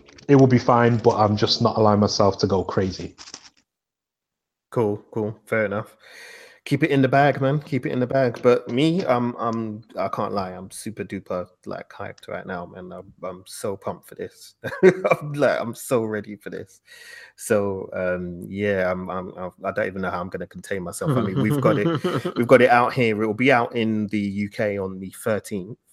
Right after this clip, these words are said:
Speaker 2: Um, and I'll be going on the thirteenth to go and watch it. Um,
Speaker 3: Unless
Speaker 2: I
Speaker 3: we get the
Speaker 2: think
Speaker 3: premiere.
Speaker 2: Unless we can get to the premiere, which, um, hopefully, touch wood, we might be able to get to the premiere.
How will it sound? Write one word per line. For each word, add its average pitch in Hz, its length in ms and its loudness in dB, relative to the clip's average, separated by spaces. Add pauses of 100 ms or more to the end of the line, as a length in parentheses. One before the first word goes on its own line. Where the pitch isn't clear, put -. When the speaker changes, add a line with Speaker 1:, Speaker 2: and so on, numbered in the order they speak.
(460)
Speaker 2:
Um, 95 560 -2 (120)
and 98 520 -4 (240)
I'll 107 140 4
be 110 120 -4
going 104 400 2
on 98 240 -4
the 98 80 -8
thirteenth 101 500 -6
to 104 60 -8
go 92 140 -6
and 90 100 -10
watch 90 240 -12
it. 104 240 -6
Um, 101 140 0
Speaker 3:
Unless 147 160 4
Speaker 2:
I - 60 0
Speaker 3:
we 135 80 0
get 143 100 4
the 135 60 0
Speaker 2:
think - 40 -4
Speaker 3:
premiere. 139 420 2 (200)
Speaker 2:
Unless 107 300 0
we 110 60 -6
can 107 120 -10
get 117 160 -2
to - 80 -12
the 98 80 -10
premiere, 98 440 -4
which, 92 420 -10
um, 92 380 -6
hopefully, 113 540 -2
touch - 300 -4
wood, 113 260 -2
we 110 160 -2
might 110 400 0
be 107 140 -2
able 101 180 -4
to - 80 -20
get 98 140 -8
to - 80 -20
the 101 80 -10
premiere. 101 520 -8